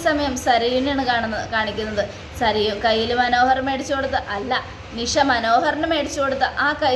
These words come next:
ചെയിൻ ഇട്ട് അങ്ങോട്ടും ഇങ്ങോട്ടൊക്കെ തിരിച്ചു മറിച്ചൊക്കെ നോക്കുക. ആ സമയം, ആ, നമ്മുടെ ശാരി വരികയാണ്. "ആ മോളെ, അല്ല അമ്മ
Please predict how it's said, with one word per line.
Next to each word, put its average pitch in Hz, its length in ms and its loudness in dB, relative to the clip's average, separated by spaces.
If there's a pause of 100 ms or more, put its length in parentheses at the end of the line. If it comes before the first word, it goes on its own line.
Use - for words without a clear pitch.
ചെയിൻ 254 220 0
ഇട്ട് 247 220 -2
അങ്ങോട്ടും 233 300 -2
ഇങ്ങോട്ടൊക്കെ 254 400 -2
തിരിച്ചു 254 320 -2
മറിച്ചൊക്കെ 262 420 2
നോക്കുക. 233 300 2 (640)
ആ 339 40 6 (120)
സമയം, 226 340 0 (300)
ആ, 240 40 -4 (440)
നമ്മുടെ 240 280 -2 (120)
ശാരി 233 360 2
വരികയാണ്. 233 320 2 (160)
"ആ - 20 0 (120)
മോളെ, 220 240 4 (380)
അല്ല 330 140 0 (320)
അമ്മ 359 120 -2